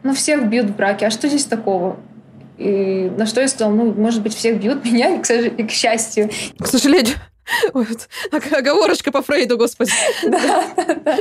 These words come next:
Speaker 2: К счастью,
Speaker 1: К
Speaker 2: да.
Speaker 1: счастью, как бы меня не бьют, и если бы, ну, ну, если такое было и, и случилось, я, ну, просто я ухожу.
Speaker 2: Конечно.
Speaker 1: Вот. А здесь еще, ну, как бы тоже Япония, нет разводов якобы. Вот.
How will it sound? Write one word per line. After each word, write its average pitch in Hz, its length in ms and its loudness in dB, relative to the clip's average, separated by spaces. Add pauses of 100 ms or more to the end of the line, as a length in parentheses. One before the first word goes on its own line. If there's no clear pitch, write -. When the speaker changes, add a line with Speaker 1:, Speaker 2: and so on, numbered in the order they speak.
Speaker 2:
К - 40 -20
счастью, 262 480 -2
Speaker 1:
К 202 40 -6
Speaker 2:
да. 226 60 -2
Speaker 1:
счастью, 302 540 2
как 247 200 2
бы 269 140 4
меня 285 400 2
не 262 320 4
бьют, 359 500 4
и 262 100 0 (200)
если 254 320 2
бы, 233 120 0
ну, 220 300 2
ну, 214 80 0
если 220 300 2
такое 220 300 2
было 269 300 2
и, 202 200 0
и 202 120 -6
случилось, 240 680 -2
я, 214 300 2
ну, 214 120 4
просто 208 320 -2
я 226 140 2
ухожу. 202 400 -2 (200)
Speaker 2:
Конечно. 185 460 -4 (160)
Speaker 1:
Вот. 190 360 -2
А 202 100 2
здесь 240 240 -2
еще, 220 400 2
ну, 220 140 4
как 208 180 -2
бы 190 160 -4 (140)
тоже 180 400 -2 (240)
Япония, 247 640 2
нет 214 260 2
разводов 262 520 0
якобы. 208 540 0 (480)
Вот. 190 300 -4